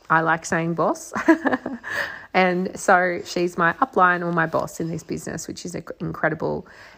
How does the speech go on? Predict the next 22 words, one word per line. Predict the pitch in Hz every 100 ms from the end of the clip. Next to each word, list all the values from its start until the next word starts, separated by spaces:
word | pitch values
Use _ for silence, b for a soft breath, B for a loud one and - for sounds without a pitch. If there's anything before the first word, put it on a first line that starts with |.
| -
Now, | 190 185 180 185 - _ _ _ -
one | 185 214
of | 269
the | 294
things | 294 196 175 170 170 -
that | 165 160 - -
also | 254 277 226 180
got | 165 165
me | 165
going | 160 151 160
is | 165
obviously | 180 208 220 - 180
in | 175
this | 170 -
business, | 160 165 165 -
you | 165
can | - 160 175
earn | 156 156
a | 160
Range | 196 220 214
Rover. | 160 147 156
Now, | 165 170 160 165